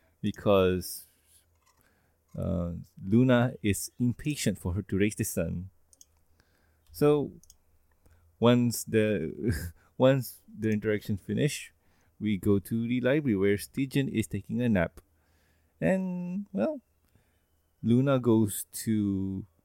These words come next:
Stygian to talk about him about the project and what to do. But it seems that he is in dreamland, or sleeping soundly. So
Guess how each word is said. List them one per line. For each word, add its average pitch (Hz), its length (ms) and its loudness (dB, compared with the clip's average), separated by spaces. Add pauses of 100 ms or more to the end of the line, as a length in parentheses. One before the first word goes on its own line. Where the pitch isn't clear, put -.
(100)
Stygian 120 540 0 (100)
to 92 360 -6 (1300)
talk 98 220 0
about 92 300 0
him 98 160 0
about 90 320 0
the 113 80 -6
project 95 580 -4
and 95 240 -2
what 85 180 -4
to 98 120 -2
do. 95 320 0 (400)
But 135 200 4
it 165 140 -6
seems 208 340 -6
that 190 200 -2 (260)
he 160 220 -4
is 151 100 0
in 156 160 2
dreamland, 101 600 2 (280)
or 92 360 0 (480)
sleeping 110 440 -2
soundly. 95 640 -4 (680)
So 113 500 2